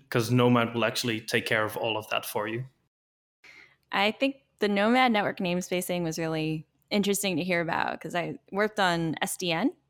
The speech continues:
Speaker 2: before, uh, before doing a lot of the cloud, public cloud provider stuff. And there was always this really difficult time trying to integrate the overlay network into Docker and, and putting that into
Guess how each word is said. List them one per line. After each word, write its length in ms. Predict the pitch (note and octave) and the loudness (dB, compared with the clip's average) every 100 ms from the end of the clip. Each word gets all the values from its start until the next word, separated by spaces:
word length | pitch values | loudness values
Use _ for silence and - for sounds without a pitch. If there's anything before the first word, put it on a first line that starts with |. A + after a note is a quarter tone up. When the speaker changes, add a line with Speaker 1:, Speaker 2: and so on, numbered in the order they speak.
| - | -6
Speaker 2:
before, 840 | F#3 - F#3 F3+ E3+ E3 E3 E3 - _ | -4 0 4 4 4 4 2 0 -14 _
uh, 300 | E3 D#3 D3+ | -6 -2 -2
before 500 | C#3 D#3+ - F3+ E3+ | -4 -6 2 4 4
doing 520 | D#3 D3 F3 D#3 D#3 - | 2 0 0 2 2 0
a 80 | |
lot 180 | D#3+ D#3+ | 2 2
of 80 | D3 | 0
the 80 | D3+ | -2
cloud, 380 | - D3+ C3 - | 0 0 -2 -6
public 260 | - D#3 D3 | -2 -2 -2
cloud 220 | C3+ C#3+ | -2 -2
provider 340 | E3+ F3+ F#3+ G3+ | 0 0 0 0
stuff. 300 | A3 A3+ _ - - - - _ - | 0 -2 _ -20 -20 -20 -20 _ 0
And 580 | E3+ E3 E3 D#3+ E3 - | 2 2 2 0 -2 0
there 140 | F3 | 2
was 160 | F3+ F#3 | 4 4
always 280 | G#3 A#3+ A3 | 4 4 2
this 200 | G#3+ F3 | 0 2
really 680 | F#3 F#3 F#3 F3 E3+ E3+ - - | 2 4 4 4 2 -2 -8 -2
difficult 500 | C#4+ C#4 C#4+ C4+ B3+ | 4 6 8 6 6
time 320 | B3 G#3 A3 A#3 | 6 6 6 4
trying 280 | G#3+ G#3 | 4 4
to 60 | G3+ | 2
integrate 720 | G3 F#3+ G3 F#3 F3+ F3 - _ - | 0 2 0 2 2 2 0 _ -2
the 560 | F#3 E3+ E3 D#3+ D#3+ - | 2 4 4 4 2 2
overlay 440 | F#3 F3+ G3+ G#3 A3 | 2 2 2 2 2
network 540 | A3+ B3 C4 - - _ - | 2 2 0 -4 -18 _ -6
into 520 | F#3 F3+ F#3+ F3 E3+ | -2 0 2 2 2
Docker 640 | D#3 F#3 F#3+ F#3 F3+ D#3+ C#3+ | 2 2 2 2 2 2 0
and, 360 | C#3+ D#3 C#3 - | 0 0 -2 -4
and 180 | E3 D3+ | -4 2
putting 260 | G3 F#3 | 2 2
that 200 | F3 E3 | 0 0
into 460 | E3 D#3 E3 D#3 | -2 -4 -2 -2